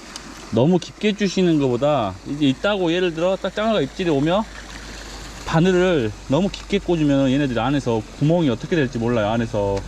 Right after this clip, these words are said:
이제 구멍 안에 또 구멍들이 있을 수도 있고, 그런 데서 감아버리면 꺼내기가 힘듭니다.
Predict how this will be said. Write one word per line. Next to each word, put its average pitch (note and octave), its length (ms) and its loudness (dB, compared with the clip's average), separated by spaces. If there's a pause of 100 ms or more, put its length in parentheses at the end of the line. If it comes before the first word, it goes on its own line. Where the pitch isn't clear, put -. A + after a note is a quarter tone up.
(840)
이제 A#2 80 2
구멍 G3 420 4
안에 F3+ 120 0
또 D#3 120 -2
구멍들이 D3+ 760 2
있을 C#3 200 -2
수도 C3+ 200 0
있고, A2+ 420 0
그런 E3 160 2
데서 D3 160 -2
감아버리면 B2 840 0 (880)
꺼내기가 F#3+ 500 2
힘듭니다. D#3 600 2